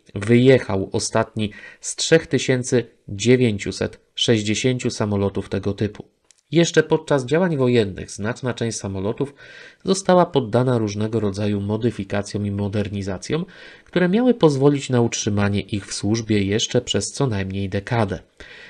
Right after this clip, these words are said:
Ostatnią wojną B dwadzieścia dziewięć była bowiem wojna w Korei, o której, mam nadzieję, również za jakiś czas będę mógł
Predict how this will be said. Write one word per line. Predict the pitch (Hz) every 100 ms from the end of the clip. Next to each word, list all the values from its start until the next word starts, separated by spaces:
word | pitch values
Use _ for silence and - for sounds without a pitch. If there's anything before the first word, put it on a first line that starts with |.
| - -
Ostatnią | 147 - 220 196 175
wojną | 135 160 160 147 135
B | 117
dwadzieścia | 120 117 107 104 - 95
dziewięć | 123 127 98
była | 92 101 95
bowiem | 104 107 104 98
wojna | 98 98 95
w | -
Korei, | 123 147 131 - - - - -
o | 185
której, | - - 202 170 120
mam | 113 135
nadzieję, | 123 101 117 131 -
również | 104 127 131 131 117 -
za | 104 107
jakiś | 104 98 69 -
czas | 107 110
będę | 98 107 117
mógł | 101 98 110